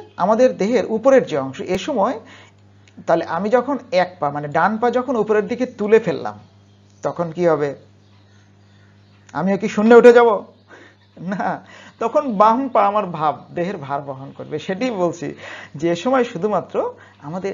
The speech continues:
এক পা দেহের ভার বহন করবে এবং এই পেশিগুলোকে আমরা কি বলছি? এক্সটেন্সর পেশি।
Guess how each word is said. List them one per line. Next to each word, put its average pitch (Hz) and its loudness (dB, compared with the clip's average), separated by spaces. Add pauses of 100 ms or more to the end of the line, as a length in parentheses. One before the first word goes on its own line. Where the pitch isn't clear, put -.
(140)
এক 208 -4
পা 190 -2 (160)
দেহের 185 -6
ভার 139 -8
বহন 123 -12
করবে 98 -12 (340)
এবং 214 4 (120)
এই 226 4
পেশিগুলোকে 185 2
আমরা 165 -2
কি 247 -2
বলছি? 208 2 (1080)
এক্সটেন্সর 220 -4
পেশি। - -10